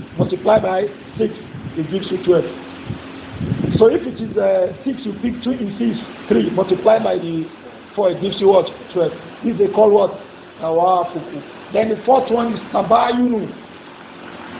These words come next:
It can't go in each. So they are not similar. There is not, there is nothing that what, that can go in both of them. So in this case, you just multiply direct. You multiply direct.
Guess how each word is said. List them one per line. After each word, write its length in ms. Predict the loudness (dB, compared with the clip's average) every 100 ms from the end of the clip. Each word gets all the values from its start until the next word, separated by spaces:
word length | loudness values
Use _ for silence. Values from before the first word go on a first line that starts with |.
| 2
It 180 | 2 4
can't 240 | 2 4
go 160 | 4 4
in 180 | 4 0
each. 280 | -2 -4 -10 -18 -20 -20 -20 -18 2
So 100 | 4
they 80 | 6
are 100 | 4
not 260 | 2 2 -2
similar. 500 | -2 0 2 0 -2 -14 -18 -18 -6 2
There 140 | 4
is 60 | 4
not, 140 | 2 2 -10 -12 -2
there 100 | 0
is 120 | 2 4
nothing 280 | 2 2 0
that 180 | 4 4
what, 240 | 4 0 -6
that 160 | -6 -4
can 160 | 0 4
go 60 |
in 180 | 4 4
both 160 | -4 -4
of 140 | -6
them. 160 | -6 2
So 80 | 2
in 100 | 4
this 140 | -2 2
case, 200 | 4 4
you 80 | 0
just 200 | -2 -2 -4
multiply 440 | -6 -6 -2 -2
direct. 360 | -2 -4 -4 -8 -16 -18 -18 -18 -18 -16 -16 -16 -16 -16 -16 -10 -10 -6 -2
You 60 | 2
multiply 580 | 2 2 2 4 4 2 -8 -16 -18 -20 -20 -20 -20 -12 -4
direct. 360 | 0 2 0